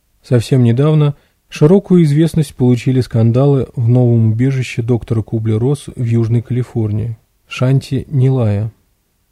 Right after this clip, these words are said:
Согласно этим сообщениям, многие из заседаний в Шанти-Нилая основываются на старомодных медиумических сеансах, а ряд бывших участников заявили, что эти сеансы – жульничество.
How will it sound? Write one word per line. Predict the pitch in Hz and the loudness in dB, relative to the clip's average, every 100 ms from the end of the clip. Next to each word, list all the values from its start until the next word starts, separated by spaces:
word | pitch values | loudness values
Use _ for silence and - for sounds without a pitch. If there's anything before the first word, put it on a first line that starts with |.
| _ _ _ _ _ | _ _ _ _ _
Согласно | _ 123 123 127 - | _ -2 0 0 0
этим | 117 120 | -2 -2
сообщениям, | - 117 113 160 165 151 - _ _ - | -2 -4 -2 -2 0 -2 -4 _ _ -2
многие | 135 175 165 160 | 2 2 2 0
из | - 139 | 0 0
заседаний | 127 123 127 123 156 160 143 | 0 -2 -2 0 2 2 0
в | 131 | -2
Шанти-Нилая | - 131 127 123 120 123 160 151 147 _ _ | 0 0 0 0 0 2 0 0 -4 _ _
основываются | - 123 - 156 175 156 151 - 147 | -8 -6 0 2 4 2 0 0 0
на | 135 139 | 2 0
старомодных | - 135 123 123 151 151 143 - | 2 2 2 4 2 2 0 0
медиумических | 117 117 113 117 - 117 127 | 0 2 2 2 -2 -8 -10
сеансах, | - 131 107 110 113 - _ _ _ _ _ | -6 -2 -2 -4 -10 -12 _ _ _ _ _
а | 113 | 0
ряд | 123 123 | 2 2
бывших | 120 127 - 120 123 | 2 0 0 -4 -2
участников | - 160 151 143 139 | 0 0 0 0 0
заявили, | 120 120 117 143 156 139 | 0 0 2 0 0 -2
что | - 139 | -2 -2
эти | 151 131 | 0 -2
сеансы – | - 143 147 - | -2 0 0 0
жульничество. | 131 151 113 107 - - 104 110 | 0 0 0 -2 -6 -10 -6 -6